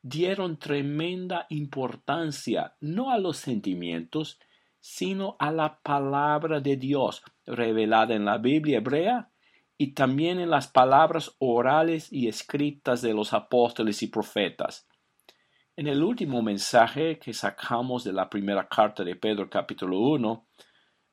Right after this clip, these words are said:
vimos cómo el nuevo nacimiento viene de la palabra de Dios. En contraste con los sentimientos, la palabra de Dios es eterna.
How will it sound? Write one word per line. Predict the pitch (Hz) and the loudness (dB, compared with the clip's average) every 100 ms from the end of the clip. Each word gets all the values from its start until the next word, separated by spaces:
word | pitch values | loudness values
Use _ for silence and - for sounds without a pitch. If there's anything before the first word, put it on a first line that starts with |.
| - | -20
vimos | 113 139 196 208 165 131 - | -2 2 4 2 0 -2 -4
cómo | - 147 143 127 | -4 -2 0 0
el | 123 | 0
nuevo | 127 135 202 254 120 | 0 0 0 2 2
nacimiento | 104 98 - 107 104 101 - 151 - | 2 0 0 0 0 -2 -2 -4 -4
viene | 110 113 127 147 165 165 | -10 -10 -4 -4 -2 -4
de | 156 151 | -2 0
la | 151 151 | 0 2
palabra | - 147 147 143 147 147 151 143 | 4 4 4 4 4 2 0 -2
de | 143 139 | -2 -2
Dios. | 127 139 135 101 - - - _ _ _ _ _ _ _ | -2 0 2 2 0 -8 -18 _ _ _ _ _ _ _
En | 110 | -12
contraste | 107 113 107 - 143 147 143 127 | -6 -4 -4 2 6 6 4 -6
con | 123 | -6
los | 113 - | -6 -4
sentimientos, | 107 104 110 175 254 240 254 233 - _ _ _ _ _ _ _ | -4 -2 0 2 0 -2 -6 -6 -12 _ _ _ _ _ _ _
la | 127 117 - | 0 0 4
palabra | 113 113 120 135 147 143 | 6 8 8 8 6 0
de | 131 113 | 0 -2
Dios | 107 117 123 127 - - | 0 0 0 0 -4 -4
es | 127 127 - - | -4 -4 -10 -12
eterna. | 131 135 _ 147 151 143 127 78 - - | -12 -12 _ -2 -2 -2 -2 -4 -6 -12